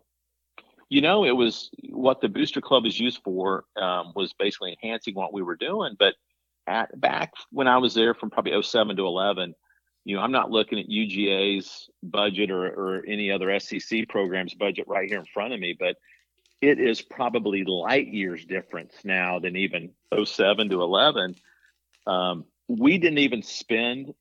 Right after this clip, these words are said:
most of our budget back then because some of the tournaments we would go to were paid for. You know, we would get, um,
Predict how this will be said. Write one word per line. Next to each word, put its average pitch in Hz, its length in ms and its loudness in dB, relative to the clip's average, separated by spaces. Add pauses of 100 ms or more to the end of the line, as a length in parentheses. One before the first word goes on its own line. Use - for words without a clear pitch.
most 117 280 -4
of 107 80 -4
our 107 120 2
budget 107 380 -2
back 120 260 -2
then 135 220 -4
because 120 400 -4
some 147 160 -6
of 135 60 -4
the 123 80 2
tournaments 123 520 -6
we 113 140 0
would 95 140 -8
go 123 180 4 (120)
to 127 220 2
were 104 120 -2
paid 120 380 0
for. 117 380 -2 (380)
You 127 160 0
know, 113 160 2
we 123 140 4
would 113 200 -2
get, 113 260 4 (720)
um, 95 380 -2